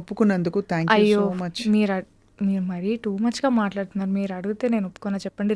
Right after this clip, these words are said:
Speaker 2: Really, I felt so good. Like, it feels like I'm catching up with my own sister. Like, చాలా రోజుల తర్వాత we just catching on a feeling నాకుంది. So, thank you for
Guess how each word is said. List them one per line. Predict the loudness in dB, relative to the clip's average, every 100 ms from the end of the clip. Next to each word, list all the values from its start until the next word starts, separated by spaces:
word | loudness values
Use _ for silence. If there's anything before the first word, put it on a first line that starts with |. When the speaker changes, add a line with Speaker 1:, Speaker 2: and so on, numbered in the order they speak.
| 0
Speaker 2:
Really, | 2 4 2 2
I | -2 2
felt | 2 2 0 8
so | 10 12 10
good. | 8 2 -4 -2
Like, | -2 -6 _ -6
it | 0
feels | 0 2
like | 2 2
I'm | 2
catching | -2 -2 2
up | 4
with | 4 4
my | 4 6
own | 4 2
sister. | -6 0 2 2 -4 -12 -12 -6
Like, | -2 2
చాలా | 4 4
రోజుల | 2 0 2
తర్వాత | 2 2 0
we | -2
just | -4 -4
catching | -8 -6 -6
on | -6
a | -6
feeling | -6 -6 -6
నాకుంది. | -8 -8 -6 -6
So, | -8 -6 0
thank | 2 4 4
you | 4
for | 2